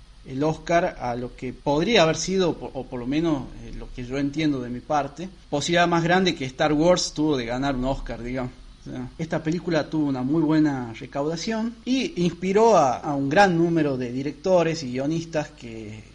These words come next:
aseguran por lo menos que gracias a esta película se dedicaron al cine. Entre ellos Rian Johnson, que es reconocido hoy como héroe y villano de la mejor y la peor película de Star Wars de la historia, así que,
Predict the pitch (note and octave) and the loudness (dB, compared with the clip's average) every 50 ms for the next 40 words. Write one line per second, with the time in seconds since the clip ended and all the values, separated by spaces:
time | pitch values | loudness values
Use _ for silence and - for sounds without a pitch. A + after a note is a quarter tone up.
0 | - - - - A2 - - D3 C#3+ C#3 D#3+ E3 D#3+ C#3 C3 C3 B2 A#2+ C3 D3 | -20 -20 -16 -14 -12 -10 -8 -6 -4 -4 -2 0 0 -2 -2 -4 -6 -4 0 0
1 | D#3 D3+ D3 - B2 C3 C#3 D#3 E3+ - D#3+ D3 D3 C#3+ - - D3 C#3 D3 D3 | 0 0 -2 -6 -6 -2 0 0 0 0 -2 -4 -6 -6 -8 -8 -8 -6 -6 -6
2 | D#3 D#3 E3 D#3+ D#3 C#3+ - - - - - - - C3+ A#2+ A#2+ A#2+ C3 C3 C3 | -6 -4 -4 -4 -4 -4 -6 -12 -20 -20 -16 -16 -14 -12 -12 -10 -10 -10 -10 -6
3 | - - C#3+ C#3 B2+ A#2 - - - D3 C#3 B2+ B2 - - - - - C#3 C3 | -6 -4 -4 -4 -6 -8 -6 -6 -4 -4 -4 -4 -6 -10 -14 -20 -18 -14 -12 -12
4 | B2+ - C#3 D#3 E3 E3+ F3 F#3+ F3+ - - D3+ D3+ D3+ C#3 C3+ C3+ D#3+ E3+ E3 | -10 -6 -2 -2 0 0 0 0 -2 0 0 2 2 2 2 2 2 2 2 2
5 | D#3 D#3 E3 E3+ D#3 C3 B2 B2+ A2 A#2 B2 B2+ B2 - - - - - - C3 | 0 0 -2 -2 -4 -4 -4 -8 -12 -10 -8 -8 -8 -8 -8 -8 -10 -10 -12 -14
6 | - - - - - - - - - - - - - - C#3 B2+ - C#3+ D3 D3 | -14 -16 -16 -18 -20 -20 -20 -20 -20 -20 -20 -20 -14 -12 -10 -6 -2 -2 0 0
7 | D3 - F3+ F3 D#3 D3+ D#3 E3 F3 F3 D#3 - - C#3 B2+ A#2+ A#2+ A#2 A#2 A#2+ | 0 0 0 2 2 4 2 2 2 0 -2 -4 -6 -6 -6 -6 -6 -8 -8 -10
8 | A2+ A2+ A2+ - - - - - - - - - - - - - D#3 F3 F3 F3 | -10 -12 -14 -18 -20 -20 -20 -20 -20 -20 -20 -20 -20 -12 -4 0 2 2 2 2
9 | E3 D3+ C3+ C#3 D3 D3 D3 E3+ F3 E3+ E3+ E3 D#3 C#3 C3 B2+ B2+ B2+ B2 A#2 | 2 2 2 2 0 2 4 4 4 4 4 2 2 0 0 -2 -2 -4 -6 -8
10 | - - C#3 C3 B2+ B2+ B2+ C3 C#3 C#3 C#3 F3+ F3+ F3+ F3+ E3 C#3+ B2+ A#2 - | -10 -10 -10 -8 -6 -4 -4 -4 -4 -2 0 4 4 4 4 4 2 -2 -2 0
11 | D#3 D#3 D#3+ E3+ D#3+ D#3+ D3+ D3+ D#3 D#3+ D#3 C#3+ C3 C3+ - D3+ C#3+ D3 D3 D3+ | 2 2 2 2 0 0 2 0 2 0 0 -2 -2 -2 -2 -2 0 0 0 0
12 | D3+ C#3+ C#3+ B2+ C3 C3 - - D#3+ D#3+ D#3+ D#3+ C#3 C3 B2+ G2+ - A#2 A#2 G#2+ | 0 -2 -4 -6 -6 -6 -6 -4 -2 0 0 0 -2 -4 -6 -10 -12 -14 -12 -12
13 | A2 | -14